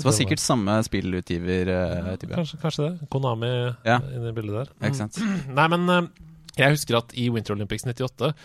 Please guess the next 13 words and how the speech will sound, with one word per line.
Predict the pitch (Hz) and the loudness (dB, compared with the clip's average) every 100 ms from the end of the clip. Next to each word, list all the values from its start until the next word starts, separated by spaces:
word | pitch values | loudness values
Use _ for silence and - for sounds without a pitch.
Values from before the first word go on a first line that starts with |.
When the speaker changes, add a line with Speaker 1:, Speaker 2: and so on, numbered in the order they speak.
| - - | -20 -16
Speaker 2:
så | - 135 | -4 2
var | 120 | 4
det | 123 - | 4 0
ett | 120 - | -2 -2
spill | - 110 113 | -2 -2 -2
vi | - - | -2 2
aldri | 196 127 185 | 2 2 0
spilte, | - 151 - 269 - _ _ 180 | 2 2 2 0 0 _ _ -2
inntil | 160 95 - 143 156 | 0 -2 -2 0 0
faktisk | - 123 - 131 - 131 | 0 -2 -2 -4 -4 -2
Norge | 131 107 98 117 | 0 0 0 -2
vant | 107 113 151 - - 135 | 0 -2 -4 -10 -16 -4
gull | 117 147 226 | 2 2 2